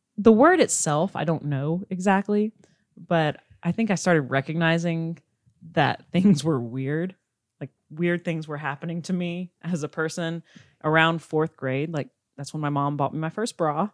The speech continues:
So she, I remember her taking me, she's like, "Hannah, you need to start wearing a bra." And I was like, "But I don't have any boobies." But things were starting to develop. So I was, like, one of the only girls in fourth grade who had a bra. And I remember being in line one time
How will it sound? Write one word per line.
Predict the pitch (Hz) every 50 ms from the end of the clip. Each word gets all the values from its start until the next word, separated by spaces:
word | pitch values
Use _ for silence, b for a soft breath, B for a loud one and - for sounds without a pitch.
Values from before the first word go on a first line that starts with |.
| _ _ _ _
So | _ - 147
she, | 139 - 151 151 - -
I | 147
remember | 147 170 165 160
her | 165 156
taking | 165 156 156 165
me, | 151
she's | - -
like, | 135 -
"Hannah, | 147 156 165
you | 160
need | 151 147
to | -
start | - - 190 -
wearing | 208 226 240
a | 269
bra." | 262 247 220 202 190 202 208
And | 202
I | 190
was | 185 196
like, | 196
"But | - 233
I | 240
don't | 277 302 302
have | 330
any | 339 359 359
boobies." | 339 349 370 403 - 269 202 175 175 - - - _ _ _ _ _ _ _ -
But | - - - _ _ _
things | - 151 147
were | 143 139
starting | - 131 120 110 107
to | 90
develop. | - - - 55 65 - - -
So | - - - - - 175 _ _ _ _ _ _ _ _ _ _ _ _ _ _ _ _ -
I | 151
was, | 151 143 147 - _ -
like, | 147 -
one | 156 165 165
of | 156
the | 156 -
only | 156 156 156 156 151
girls | 143 147 139 135 143
in | 147 139
fourth | - - 139 131 131
grade | - 135 139 139 139
who | 143
had | 143 135 131
a | 131
bra. | - - - - - 160 - _ _ _ _ _ _ _ _ _ _ _ _ _ _ _ _ _ -
And | 143 139 135 135 131 131 127 117 - -
I | 139 143
remember | 143 143 143 139 143 139
being | 151 143 139 143
in | 139 135
line | 127 127 131 131 135
one | 135 139 139
time | 131 - 135 143 143 139 139 139 -